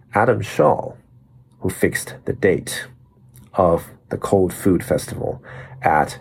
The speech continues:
exactly one day before Qingming each year. And that is the tradition we have inherited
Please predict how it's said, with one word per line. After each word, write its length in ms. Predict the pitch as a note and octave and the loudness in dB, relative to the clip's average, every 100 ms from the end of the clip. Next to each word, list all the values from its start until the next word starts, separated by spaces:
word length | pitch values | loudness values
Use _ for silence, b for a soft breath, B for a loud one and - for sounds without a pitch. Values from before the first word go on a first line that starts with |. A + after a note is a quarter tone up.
| - | -8
exactly 720 | B1+ E2+ F#2 F2+ - D2 C#2+ - _ - - | -8 2 2 2 -2 -2 -4 -8 _ -20 0
one 300 | G#2+ G2+ D#2 | 2 4 2
day 360 | E2 B1+ - - _ | 2 2 -2 -14 _
before 360 | - - D#2 C2+ | -10 -4 -2 -2
Qingming 580 | - - D#2 B1+ A#1 - - - - - - | -6 -4 -4 -4 -8 -12 -18 -20 -20 -16 -12
each 360 | - - - - | -10 -12 -18 -6
year. 380 | - - - - _ _ _ _ - - - B B B B B B B B B _ - | -6 -6 -14 -20 _ _ _ _ -20 -20 -20 B B B B B B B B B _ -6
And 160 | C#2 | 0
that 540 | F2 A#2 C3+ - - - | 4 4 2 -8 -12 -6
is 300 | D2 C#2+ - | -2 -2 -4
the 100 | - | -6
tradition 600 | - - D2+ - C2+ D2 - | -6 -2 -2 -2 -6 -8 -12
we 100 | - | -10
have 220 | - - | -8 -4
inherited 640 | C2+ C2+ D2 B1 - - | -4 -4 -4 -4 -6 -10